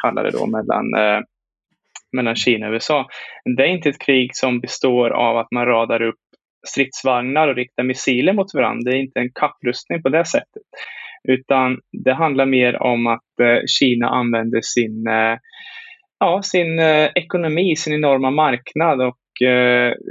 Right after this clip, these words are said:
sina turister, utbytesstudenter som en hävstång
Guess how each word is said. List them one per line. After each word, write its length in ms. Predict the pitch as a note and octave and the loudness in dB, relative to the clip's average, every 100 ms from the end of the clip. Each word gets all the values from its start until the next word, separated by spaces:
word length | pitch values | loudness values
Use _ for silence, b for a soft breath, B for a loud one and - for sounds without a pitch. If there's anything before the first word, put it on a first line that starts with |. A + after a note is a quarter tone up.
| - | -10
sina 680 | - C#3+ C3+ C3 B2+ B2+ A2+ - - - _ _ _ - | -2 0 4 4 4 2 0 -6 -14 -20 _ _ _ 0
turister, 440 | C#3+ - - C#3+ | 0 0 0 2
utbytesstudenter 800 | C#3+ C3 B2+ B2+ C3 B2+ B2 C#3 | 2 0 -4 -2 0 0 0 -2
som 160 | - C3+ | 0 -2
en 100 | B2+ | 2
hävstång 680 | D#3+ C3 - - D3 D3 | 0 0 -2 -2 0 -2